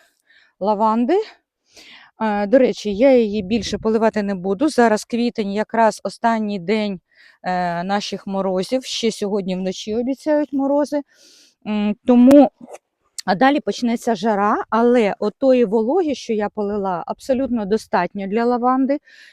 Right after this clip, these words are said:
для того, щоб вона прижилася і вкорінилася. Ну, якщо буде дуже спекотно, я буду дивитися, звичайно, під мульчу. Але зазвичай лаванду я додатково, в принципі, не поливаю, вона і так росте.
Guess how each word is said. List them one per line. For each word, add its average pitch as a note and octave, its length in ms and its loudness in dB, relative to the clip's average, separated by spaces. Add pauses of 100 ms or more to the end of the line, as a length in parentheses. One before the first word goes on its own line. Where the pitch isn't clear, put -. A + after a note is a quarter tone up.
для B3 140 4
того, B3+ 180 0
щоб A#3+ 220 -4
вона A#3+ 300 -2
прижилася A#3 640 -2
і A3+ 40 -2
вкорінилася. A3+ 920 -4 (600)
Ну, F#4+ 120 0
якщо B3 300 0
буде G#3+ 240 -2
дуже G#3 240 -2
спекотно, B3 540 -4
я G#3 120 -2
буду F#3+ 220 -6
дивитися, A3+ 520 -2
звичайно, F3 500 -4
під F3 200 -6
мульчу. F3+ 480 -8 (300)
Але D#4+ 220 6
зазвичай A#3+ 520 0
лаванду A#3 480 0
я A3 240 -2
додатково, A3+ 800 0
в - 260 -14
принципі, C#4+ 640 0
не A3 220 -4
поливаю, F#3 640 -2
вона G3 300 -8
і G3 60 -6
так - 280 -8
росте. D3+ 460 -10